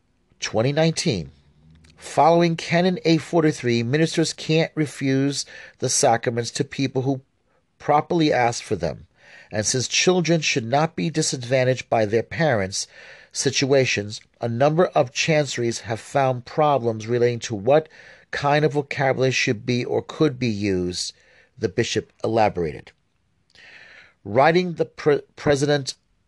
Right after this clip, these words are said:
writing as the president of the Council for Canonical Questions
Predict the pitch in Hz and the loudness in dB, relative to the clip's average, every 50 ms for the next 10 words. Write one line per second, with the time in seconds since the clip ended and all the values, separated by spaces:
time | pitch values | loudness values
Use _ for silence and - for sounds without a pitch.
0 | _ _ 127 123 143 160 160 156 151 139 120 117 110 - - - 151 151 151 170 | _ _ 2 4 4 4 4 2 2 0 0 0 -4 -6 0 2 2 4 4 2
1 | 151 147 - - 120 - - - 131 135 139 131 - 139 123 - - 107 - - | 0 0 0 -2 -4 -2 -2 -4 -2 -2 -2 -2 -4 -4 -4 -4 -10 -10 -8 -6
2 | 131 120 117 131 143 151 165 - - 156 - - - - 110 98 - - 98 98 | -6 -2 0 0 2 0 0 2 0 0 0 0 -2 -2 -2 -2 -2 -4 -6 -6
3 | 98 110 107 - - | -6 -6 -8 -8 -8